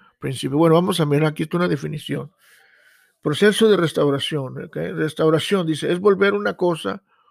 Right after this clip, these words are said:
o una persona a su antigua condición. Este término se relaciona generalmente con el retorno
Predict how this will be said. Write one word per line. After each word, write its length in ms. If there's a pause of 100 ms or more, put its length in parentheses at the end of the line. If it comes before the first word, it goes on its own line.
(420)
o 80
una 260
persona 400
a 280
su 220
antigua 560
condición. 680 (1120)
Este 240
término 500
se 140
relaciona 580
generalmente 600
con 180
el 140
retorno 720